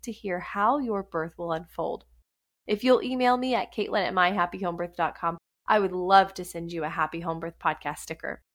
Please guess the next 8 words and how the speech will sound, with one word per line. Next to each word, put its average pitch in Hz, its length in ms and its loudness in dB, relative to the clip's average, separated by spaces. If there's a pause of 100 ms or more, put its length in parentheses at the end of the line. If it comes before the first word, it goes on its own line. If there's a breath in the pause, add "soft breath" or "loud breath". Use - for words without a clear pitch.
(640)
And 175 360 2
what 208 300 4
a 294 60 2
great 220 380 0
reminder 214 420 -2
that 156 140 -8
people 359 320 -2
are 285 340 2